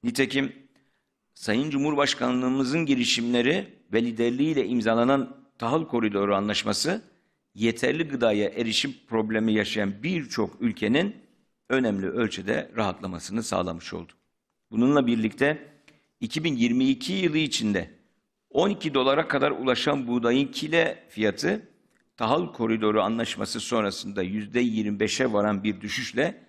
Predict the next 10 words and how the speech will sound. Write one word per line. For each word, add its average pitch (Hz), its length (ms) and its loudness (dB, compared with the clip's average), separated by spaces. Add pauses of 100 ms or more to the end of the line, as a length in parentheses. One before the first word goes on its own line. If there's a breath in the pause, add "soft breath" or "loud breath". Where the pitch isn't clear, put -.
(280 soft breath)
sekiz 107 500 -6
virgül 104 460 -2 (180)
dört 127 380 -2
dolara 95 320 0
kadar 127 380 -2 (140)
gerilemiştir. 90 760 -4 (680)
Bu 151 460 2
kelimenin 135 500 0
tam 139 260 2
anlamıyla 113 960 2